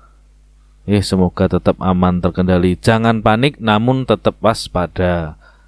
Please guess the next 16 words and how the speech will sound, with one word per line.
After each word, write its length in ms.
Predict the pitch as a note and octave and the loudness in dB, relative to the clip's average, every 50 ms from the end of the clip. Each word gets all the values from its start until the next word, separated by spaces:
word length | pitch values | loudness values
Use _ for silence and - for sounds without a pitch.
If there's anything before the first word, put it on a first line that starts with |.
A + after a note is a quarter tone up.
| _ _ _ | _ _ _
Semoga, 1120 | - - - F2+ F2+ F2 F2+ E2+ - - - G2 F#2+ F#2+ G2 F#2+ F#2+ F#2+ F#2 F#2 - - _ _ - _ _ - - _ _ - | -20 -16 -12 -10 -8 -8 -10 -10 -12 -8 -4 -2 0 0 2 2 0 0 -2 -4 -8 -18 _ _ -20 _ _ -20 -20 _ _ -10
eh, 240 | F2 F2+ F2 F2 E2+ | -6 -4 -4 -4 -4
membawa 480 | F2 F2+ F2 F2+ F2+ F2 E2+ F2 E2+ E2 | -2 -2 -2 -2 0 0 0 0 -2 -4
berkah 420 | - - - F2+ - - C3+ B2 G#2 - | -4 -4 -6 0 2 2 2 0 -2 -6
buat 180 | - G2 F#2 F2+ _ _ - | -6 -6 -6 -6 _ _ -10
kita 320 | - F#2 - - F#2+ F#2+ | -10 -8 -6 -2 -2 -2
semua, 480 | F#2+ - - F#2+ G2 G2+ A2 A2+ A2 G2 | -2 -4 -6 -6 -2 0 2 2 2 2
ya, 80 | F#2+ | 0
teman-teman. 480 | F2 - F2+ F2+ F2 F2 F2 F#2 G#2 G2 F#2+ F#2 | -4 -4 -6 -6 -4 -4 -4 -4 -4 -6 -6 -10
Amin. 320 | F2+ G2+ A#2 B2 G2+ D#2+ - - _ _ _ _ _ _ - _ _ _ _ _ _ _ _ _ _ _ _ _ _ _ _ _ _ _ _ _ - - - - - - - _ - _ _ _ - | -6 -6 -4 -6 -6 -10 -16 -20 _ _ _ _ _ _ -20 _ _ _ _ _ _ _ _ _ _ _ _ _ _ _ _ _ _ _ _ _ -20 -20 -20 -20 -20 -20 -20 _ -20 _ _ _ -8
Oke, 320 | F#2 F#2 F2+ - - F#2 F2+ | -6 -6 -6 -4 -4 -6 -4
jadi 320 | - - F#2 - G#2 G#2 | -4 -4 -4 -2 -2 -2
seperti 480 | F#2 G#2 - - G2+ F#2+ F2 - G2+ F#2+ | -2 -2 0 0 0 0 0 0 0 2
ini 160 | G2 G#2+ G#2 | 2 2 2
ya, 80 | G2 | 2
teman-teman. 400 | F2 F#2+ F#2 F#2 F2+ F#2 G2 G2+ | 2 2 0 0 2 2 0 0